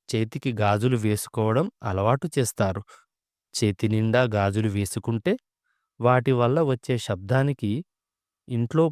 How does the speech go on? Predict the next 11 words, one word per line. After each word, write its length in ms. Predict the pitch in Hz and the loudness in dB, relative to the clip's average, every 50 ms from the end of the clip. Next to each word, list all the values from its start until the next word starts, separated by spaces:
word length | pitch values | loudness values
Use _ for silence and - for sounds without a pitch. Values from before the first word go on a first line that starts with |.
| - | 0
పాజిటివ్ 580 | - 107 104 107 110 117 135 143 - - 160 160 139 | 0 2 2 2 2 0 -2 -4 -2 -2 -2 0 2
వైబ్రేషన్స్ 720 | 117 113 110 101 104 123 123 - - 143 131 123 - - - - | 2 2 2 2 2 2 2 2 0 -2 -2 -4 -6 -10 -12 -8
వస్తాయి. 520 | 104 104 95 - - - 110 98 92 92 101 - _ _ _ _ _ _ _ _ _ _ _ _ _ _ - | -6 -6 -6 -6 -6 -4 -4 -4 -4 -6 -10 -16 _ _ _ _ _ _ _ _ _ _ _ _ _ _ -6
గాజులు 400 | - 110 104 107 113 120 143 147 | -2 0 2 2 2 0 0 -2
పగిలిపోకుండా 920 | - - 104 101 107 120 120 110 - 127 117 113 - - 113 110 110 110 113 104 | -2 -4 -4 -2 0 0 -2 -2 -2 -2 -2 -2 -2 -4 -4 -2 -2 -2 -2 -2
జాగ్రత్తగా 720 | 95 104 98 92 95 92 104 110 101 - - 107 104 104 101 | -2 -4 -4 -2 -2 -2 -2 -4 -4 -4 -4 -4 -2 -2 -4
చూసుకునే 600 | - - 110 101 - - 101 - 110 98 95 101 104 | -4 -4 -6 -4 -4 -6 -8 -6 -4 -2 -2 -2 -2
అమ్మాయిలు 540 | 101 98 98 98 101 113 123 139 156 180 240 269 _ _ _ _ _ _ _ _ _ _ _ _ _ _ _ _ _ _ _ 123 | -2 0 0 2 2 4 4 4 2 2 0 -2 _ _ _ _ _ _ _ _ _ _ _ _ _ _ _ _ _ _ _ 0
ఇంటి 280 | 120 131 139 - 180 | 0 2 2 2 2
వ్యవహారాలను 880 | 160 143 127 117 123 123 120 127 131 131 131 131 131 131 135 131 131 135 | 4 4 4 4 4 2 2 4 4 4 4 4 2 2 2 0 -2 -2
కూడా 340 | 123 - 120 117 110 113 | -2 -2 -2 -2 -2 -2